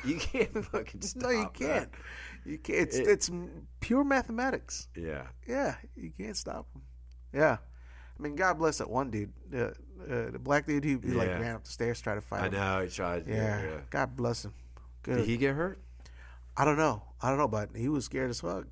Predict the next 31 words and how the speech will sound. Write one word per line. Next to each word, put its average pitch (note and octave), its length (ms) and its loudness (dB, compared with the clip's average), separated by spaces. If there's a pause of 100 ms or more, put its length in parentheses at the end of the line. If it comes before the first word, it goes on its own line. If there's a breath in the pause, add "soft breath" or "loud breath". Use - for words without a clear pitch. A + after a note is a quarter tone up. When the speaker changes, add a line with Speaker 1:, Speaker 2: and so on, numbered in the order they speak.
Speaker 2:
That's C#3 140 -6
for F#2 120 -8
sure. F#2+ 180 -8
Speaker 1:
He F2+ 100 0
was. E2+ 440 2
Speaker 2:
Yeah. C3+ 140 -2
Speaker 1:
He G#2+ 80 2
was G2 100 0
like, E2+ 140 -2
he F2 60 -4
kept F#2+ 240 0
talking F2 340 0
to F2 80 -2
him, E2 160 -8
turn G2+ 160 -2
around, E2+ 380 -2
like, A#2+ 80 -2
Speaker 2:
Yeah. A2+ 160 2
Speaker 1:
"Dude, A2 280 -2
stop." - 540 -6
Speaker 2:
Yeah. G#2 240 -4 (260 loud breath)
Speaker 1:
Yeah. C#2+ 80 -12 (260 loud breath)
Speaker 2:
Yeah. A2 320 -2 (840 loud breath)
Can D#3 120 -6
you D3 40 -2
imagine D3 400 2
the A#2 80 -2
fear A#2+ 460 0
of, A2 240 -2 (960 loud breath)
of G#2+ 140 -2
having B2+ 500 4